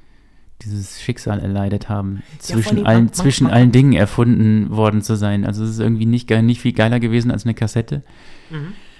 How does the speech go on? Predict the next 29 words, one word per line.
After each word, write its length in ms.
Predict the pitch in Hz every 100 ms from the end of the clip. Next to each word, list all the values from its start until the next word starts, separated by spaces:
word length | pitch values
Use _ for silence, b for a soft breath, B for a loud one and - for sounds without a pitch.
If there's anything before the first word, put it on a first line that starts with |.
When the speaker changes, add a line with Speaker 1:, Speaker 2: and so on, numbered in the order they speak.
| B -
Speaker 1:
Aber 260 | - 113 110
sah 140 | 107
ein 100 | 120
bisschen 260 | 117 - 113
cooler 360 | - 131 117
aus, 280 | 113 120 139
ein 80 | 135
bisschen 240 | 127 131
spaciger. 640 | 127 131 127 139 135 135 123 - -
Aber 200 | 104 104
ich 120 | 98
fand 160 | 120 120
das 120 | 113
damals 300 | 120 107 -
geil, 180 | 107 98
so 60 |
ein 60 | 101
kleiner 200 | 104 113
Minidisc-Player. 840 | 110 131 120 - - 127 131 127 127 - -
Speaker 2:
Und 120 | 185
du 60 | 185
konntest 260 | 196 104 104
Speaker 1:
Ja. 60 |
Speaker 2:
aufnehmen. 580 | 262 285 151 131 107 95 - - -
Speaker 1:
Ja, 240 | 123 135
und 160 | 107 104
du, 180 | 107 107
du 180 | 110 104
hattest 560 | 113 113 - - -